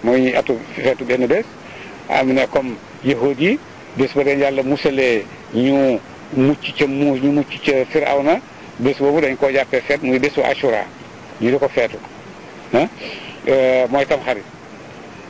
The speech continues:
Euh, bi Yonent ñëwee gis ñu koy feet, "Lu tax ngeen di ko feetu?" Feetu ci diine nag toujours dañ koy def ci, ci,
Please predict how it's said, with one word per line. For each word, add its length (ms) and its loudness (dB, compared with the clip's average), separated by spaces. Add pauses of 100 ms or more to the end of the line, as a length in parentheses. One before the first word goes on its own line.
(380)
Euh, 1160 4 (260)
bi 80 2
Yonent 300 2
ñëwee 240 2
gis 120 -4
ñu 100 4
koy 100 4
feet, 160 0
"Lu 80 0
tax 140 0
ngeen 140 2
di 60 0
ko 80 2
feetu?" 380 2 (1200)
Feetu 300 0
ci 120 0
diine 320 2
nag 200 2
toujours 340 0 (880)
dañ 180 2
koy 180 2
def 160 0 (160)
ci, 300 2 (1160)
ci, 180 2